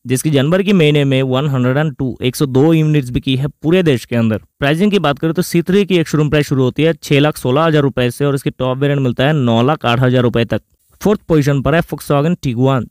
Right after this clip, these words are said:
जिसकी जनवरी के महीने में नाइंटी टू, बानवे यूनिट्स बिकी है पूरे देश के अंदर। और बात करें प्राइसिंग की, तो टीगुआन की एक शोरूम प्राइस शुरू होती है तैंतीस लाख पचास हजार रुपए से। थर्ड पोजीशन पर है Toyota की पिकअप ट्रक Hilux, जिसकी जनवरी के महीने में फिफ्टी सिक्स,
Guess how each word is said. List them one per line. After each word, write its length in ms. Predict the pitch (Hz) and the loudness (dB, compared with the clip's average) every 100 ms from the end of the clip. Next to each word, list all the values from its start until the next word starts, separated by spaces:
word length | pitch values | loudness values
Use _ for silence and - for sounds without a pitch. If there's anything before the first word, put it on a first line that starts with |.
| - | -8
जिसकी 240 | 127 - | -6 -2
जनवरी 360 | 135 135 170 190 | 0 2 2 2
के 80 | 190 | 2
महीने 280 | 143 139 | 2 2
में 120 | 127 123 | 2 0
नाइंटी 320 | 135 123 156 | 0 0 -2
टू, 280 | - 139 117 _ _ - | -4 -6 -6 _ _ -8
बानवे 340 | 123 143 165 | -2 0 2
यूनिट्स 300 | 175 156 135 | 4 2 0
बिकी 260 | 127 127 127 | -4 -2 -2
है 100 | 135 | -4
पूरे 320 | - 147 180 | -2 0 2
देश 200 | 139 117 | 2 0
के 100 | 127 | -2
अंदर। 260 | 117 107 95 _ 120 | -2 -2 -4 _ -4
और 80 | |
बात 180 | 123 143 | -2 0
करें 140 | - 190 | 0 0
प्राइसिंग 380 | 165 147 190 | 0 2 2
की, 80 | 185 | 0
तो 100 | 202 | -2
टीगुआन 440 | 190 151 147 185 202 | -2 -2 0 0 2
की 140 | 190 | 0
एक 80 | 175 | 0
शोरूम 200 | 165 160 | 0 0
प्राइस 180 | 156 151 | 0 -2
शुरू 180 | 139 | 0
होती 200 | 135 127 | 0 0
है 100 | 165 180 _ - | -2 -2 _ -2
तैंतीस 340 | 139 165 143 | 0 0 0
लाख 140 | 165 | 0
पचास 360 | - 131 139 131 | 0 0 0 2
हजार 200 | 131 123 | 2 2
रुपए 260 | 117 120 120 | 2 0 0
से। 180 | 117 - _ - | -2 -6 _ -4
थर्ड 160 | 165 196 | -2 0
पोजीशन 360 | - 143 139 | 0 2 2
पर 120 | 135 165 | 2 2
है 100 | 175 | 2
Toyota 360 | 131 135 143 | 0 0 -2
की 100 | 139 | -4
पिकअप 380 | 127 131 139 - | -6 -6 -6 -4
ट्रक 240 | - 160 - - | -4 -4 -4 -2
Hilux, 360 | 123 117 - _ - | 0 0 -4 _ -8
जिसकी 240 | 135 139 | -4 0
जनवरी 360 | 135 139 165 185 | 2 2 2 2
के 80 | 185 | 2
महीने 320 | 143 139 135 | 2 2 2
में 140 | 127 | 0
फिफ्टी 400 | 127 151 - 180 | 0 -4 -2 -2
सिक्स, 380 | - 156 - - | 0 0 -2 -8